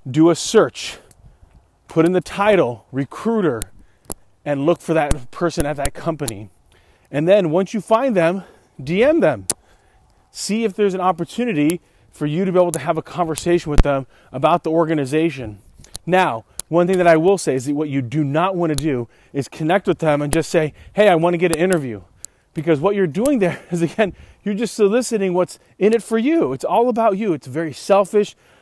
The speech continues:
They're not gonna, they're gonna just <laughs> tell you exactly what the company line is, and that is to go apply online. Not helpful. So, again, you applied online. Reach out to that recruiter, find out who they are, see if you can find a phone number to that organization, call them,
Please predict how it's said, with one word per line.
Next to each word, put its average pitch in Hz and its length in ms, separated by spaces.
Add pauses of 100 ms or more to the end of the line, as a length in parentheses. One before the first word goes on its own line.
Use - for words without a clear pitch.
(100)
They're 165 160
not 170 180
gonna, 165 260 (300)
they're 165 80
gonna 170 160
just 151 240
<laughs> - 140
tell 196 100
you 175 120
exactly 165 360
what 175 100
the 151 80
company 156 340
line 160 220
is, 139 220 (320)
and 135 100
that 156 140
is 156 100
to 139 80
go 151 180
apply 143 360
online. 127 500 (460)
Not 135 300
helpful. - 500 (800)
So, 147 320 (300)
again, 151 260
you 139 80
applied 180 400
online. 156 540 (420)
Reach 170 240
out 190 140
to 190 80
that 180 100
recruiter, 156 460
find 175 280
out 180 120
who 175 160
they 156 120
are, 139 280 (240)
see - 240
if 170 80
you 190 60
can 175 120
find 170 260
a 156 40
phone 180 240
number 170 180
to - 140
that 156 140
organization, 156 800 (300)
call 240 240
them, 123 260